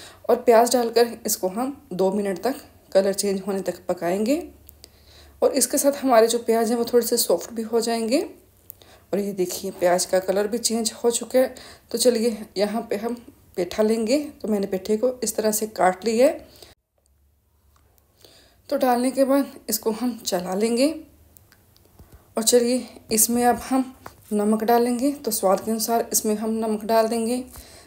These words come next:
स्वाद के अनुसार इसमें हम लाल मिर्च पाउडर डाल देंगे, आधा छोटा चम्मच हल्दी डाल देंगे, आधा छोटा चम्मच इसमें हम गरम मसाला डाल देंगे और थोड़ी सी इसमें हम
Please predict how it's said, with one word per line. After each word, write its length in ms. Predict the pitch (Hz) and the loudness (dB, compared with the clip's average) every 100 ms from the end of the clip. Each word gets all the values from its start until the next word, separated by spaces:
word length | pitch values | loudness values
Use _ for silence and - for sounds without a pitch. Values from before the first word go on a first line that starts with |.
| _ | _
स्वाद 300 | - 233 226 | 4 4 6
के 60 | 247 | 2
अनुसार 380 | 247 247 240 - | 2 2 0 -2
इसमें 200 | 233 233 | -2 -2
हम 240 | 233 240 | -2 0
लाल 200 | 214 208 | 2 2
मिर्च 180 | 208 214 | 2 -2
पाउडर 340 | - 196 190 214 | 0 0 2 4
डाल 200 | 233 233 | 2 2
देंगे, 380 | 240 220 247 - - - - - | 0 0 -2 -6 -16 -20 -20 0
आधा 200 | 226 226 | 0 2
छोटा 240 | 247 254 240 | 2 2 4
चम्मच 360 | 240 233 226 - - | 2 0 -2 -4 -4
हल्दी 240 | 202 208 | -2 2
डाल 220 | 220 220 | 4 4
देंगे, 340 | 220 226 247 247 - | 2 -2 -2 -4 -2
आधा 180 | 190 190 | -2 -2
छोटा 260 | 220 226 233 | 0 2 2
चम्मच 340 | 226 220 220 - | 0 0 -2 -6
इसमें 200 | - 208 | -2 -2
हम 240 | 214 220 | -2 -4
गरम 280 | 208 185 190 | 0 0 2
मसाला 340 | 202 202 185 190 | 0 0 0 2
डाल 220 | 214 220 | 2 0
देंगे 360 | 226 226 247 254 - - - - - | -2 -4 -4 -6 -14 -20 -18 -20 -4
और 160 | 240 247 269 | -2 2 6
थोड़ी 180 | 277 | 6
सी 120 | 269 277 | 6 0
इसमें 320 | 233 - 240 | 0 0 0
हम 180 | 220 | -2